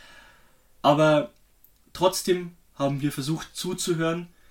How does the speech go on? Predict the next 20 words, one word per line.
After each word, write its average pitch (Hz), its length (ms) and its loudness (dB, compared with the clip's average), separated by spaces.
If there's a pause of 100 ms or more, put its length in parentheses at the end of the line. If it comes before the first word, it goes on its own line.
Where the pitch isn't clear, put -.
(580)
auch 208 400 4
wenn 151 120 -2
die 147 100 -2
Aussagen 147 680 -2
in 123 140 -6
manchen 156 320 -6
St-, - 260 -14
an 127 140 -6
manchen 151 260 -6
Stellen 127 320 -8
falsch - 520 -4
und 139 180 -4
wirklich 156 300 -6
verw-, 123 260 -12 (220)
nicht 165 180 -2
nur 160 100 2
verwerflich, 139 380 -6
sondern 127 160 -8
menschenverachtend 143 600 -6
waren, 139 180 -4